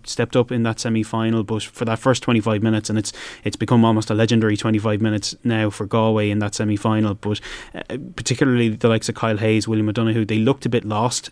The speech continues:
and Limerick haven't looked lost since, you know, John Kiely and and Paul Kinnerk have come in, so there does seem to be that little bit of doubt creeping in, creeping in. Will the players be as hungry now? I mean, these are the questions we've been asking all year, and Limerick have come through the challenges, so you have to say that they,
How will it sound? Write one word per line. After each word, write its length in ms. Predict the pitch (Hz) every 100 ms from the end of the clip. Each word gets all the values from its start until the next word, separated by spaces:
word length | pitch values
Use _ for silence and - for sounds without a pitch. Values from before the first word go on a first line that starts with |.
| -
and 320 | 110 107 - _ -
Limerick 340 | 143 127 123
haven't 240 | 123 110
looked 140 | 107 117
lost 400 | 104 104 - -
since, 460 | - 104 - - -
you 100 | 117
know, 180 | 104 107 110 -
John 200 | 131 110
Kiely 380 | 107 113 104 101
and 220 | 101 101 - - - - - - -
and 260 | 95 101 98
Paul 180 | 110
Kinnerk 240 | 107 110 104
have 120 | 104
come 200 | - 104
in, 200 | 110 107
so 340 | - 107 101 - 156 _
there 120 | - 104 _
does 220 | 135 127
seem 220 | 135 127
to 60 | 120
be 220 | 113 113
that 180 | 110 117
little 280 | 113 113 123
bit 200 | 113 113
of 120 | 110
doubt 280 | 107 113 113
creeping 380 | - 120 110 113
in, 180 | 117 113
creeping 340 | 123 113 113 113
in. 260 | 117 117 - - - _ _
Will 180 | 120 120
the 60 | 113
players 300 | 117 113 104
be 160 | 113
as 80 | 104
hungry 360 | 123 123 120 117
now? 300 | 117 117 110 - - _ -
I 80 | -
mean, 300 | 104 104 95
these 200 | 113 110
are 40 |
the 80 | 110
questions 320 | 113 110 110
we've 140 | 113 107
been 100 | 110
asking 320 | 110 110 113
all 160 | 110 107
year, 240 | 113 113
and 100 | 110
Limerick 220 | 120 120 -
have 120 | -
come 180 | 127 123
through 160 | 123
the 60 | 110
challenges, 460 | - 113 113 101 92
so 80 | 113
you 120 | 104
have 160 | 113
to 80 | -
say 180 | - 110
that 180 | 104 101
they, 300 | 107 104